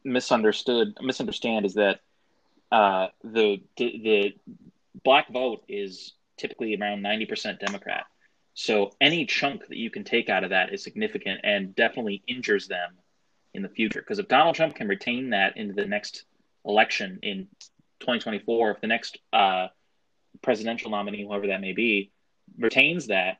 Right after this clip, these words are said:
then that's a huge thing. And if they keep growing it, then Democrats are gonna be in huge trouble.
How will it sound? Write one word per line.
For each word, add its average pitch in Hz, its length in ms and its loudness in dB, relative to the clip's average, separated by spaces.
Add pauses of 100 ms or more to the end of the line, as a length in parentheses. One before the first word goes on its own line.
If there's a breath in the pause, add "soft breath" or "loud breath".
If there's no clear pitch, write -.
(100)
then 101 260 -4
that's 110 260 0
a - 160 -14
huge 123 640 0
thing. 120 240 -4
And 101 80 -2
if 98 100 -10
they 110 80 -2
keep - 260 -4
growing 117 400 2
it, 98 200 -4
then 98 140 -8
Democrats 113 400 -2
are 98 40 -6
gonna 98 140 -8
be 98 120 -2
in 95 140 -8 (280)
huge 185 560 2
trouble. - 340 -8